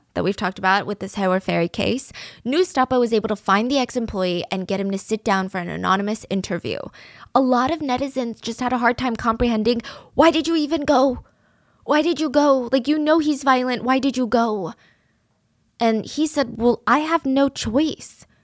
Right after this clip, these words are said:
He is so scary." He said he was gonna work on something for me. And knowing him, he loves revenge. He also said he had no idea that this video existed because the assault happened in twenty fifteen. He was interviewed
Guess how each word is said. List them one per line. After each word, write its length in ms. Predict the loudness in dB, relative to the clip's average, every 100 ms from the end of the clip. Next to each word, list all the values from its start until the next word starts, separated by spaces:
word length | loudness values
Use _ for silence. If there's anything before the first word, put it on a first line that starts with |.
| _ _ _ _ _
He 400 | -6 2 4 4
is 80 | 2
so 340 | -2 0 2
scary." 520 | 0 -2 0 0 0
He 160 | -2 -4
said 200 | -2 0
he 120 | -2
was 100 | -4
gonna 220 | -4 -4
work 320 | 0 0 0 -2
on 160 | -6
something 320 | -6 -6 -6
for 120 | -4 -4
me. 180 | -4 -2
And 180 | 0
knowing 300 | 2 0 -2
him, 340 | -4 -2 -2 -4 -10 -20
he 260 | -4 -2 -2
loves 720 | -4 -4 2 4 2 0 -12 -18 _
revenge. 840 | -2 0 2 0 0 -2 -12 -12 -14 -4
He 140 | 4
also 240 | 6 6 2
said 400 | 4 4 2 -2 _ -10
he 220 | 0 4
had 140 | 4
no 240 | 6 6 8
idea 400 | 6 4 0 0
that 140 | -2
this 180 | -6 -2
video 240 | 0 2
existed 720 | 0 0 -2 -2 -2 -2 -2 -10 _ -6
because 280 | 0 0 4
the 120 | 4
assault 340 | 6 6 6
happened 320 | 6 6 4
in 80 | -2
twenty 260 | -2 -2 -2
fifteen. 420 | -6 -6 -4 -2
He 140 | 0
was 140 | 0 0
interviewed 400 | 0 0 2